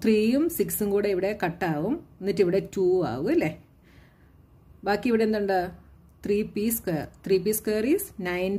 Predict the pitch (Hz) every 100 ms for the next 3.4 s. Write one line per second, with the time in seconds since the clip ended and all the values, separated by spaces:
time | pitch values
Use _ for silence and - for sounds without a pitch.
0 | - 170 170 - 196 202 180 175 262 403
1 | - - - 208 180 180 165 123 131 175
2 | 320 175 - 185 147 170 165 165 190 170
3 | 185 175 175 180